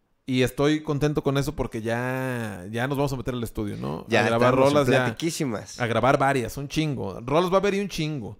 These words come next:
Speaker 2: Va a haber
Speaker 1: Relájense,
Speaker 2: muchas.
Speaker 1: yo también estoy igual de, de ansioso,
Speaker 2: Andamos
Speaker 1: pero
Speaker 2: bien erizos ya de música.
Speaker 1: la neta es que, que están chidas las nuevas rolas que estamos haciendo. Entonces, para la gente que no ha escuchado Stereo Fresh,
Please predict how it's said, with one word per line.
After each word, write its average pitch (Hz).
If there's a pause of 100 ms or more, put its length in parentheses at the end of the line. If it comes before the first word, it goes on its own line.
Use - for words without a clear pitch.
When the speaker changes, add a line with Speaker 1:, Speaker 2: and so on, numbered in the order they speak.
Speaker 2:
Va 113
a 117
haber 123
Speaker 1:
Relájense, 147
Speaker 2:
muchas. 185
Speaker 1:
yo 165
también 160
estoy 170 (100)
igual 139
de, 143
de 110
ansioso, 151
Speaker 2:
Andamos 117
Speaker 1:
pero 180
Speaker 2:
bien -
erizos 143
ya 127
de 135
música. 127
Speaker 1:
la 120
neta 123
es 135
que, 110 (140)
que 101
están 127
chidas 135
las 117
nuevas 120
rolas 117
que -
estamos 117
haciendo. 101
Entonces, 107 (720)
para 127
la 131
gente 170
que 160
no 165
ha -
escuchado 156
Stereo 151
Fresh, 185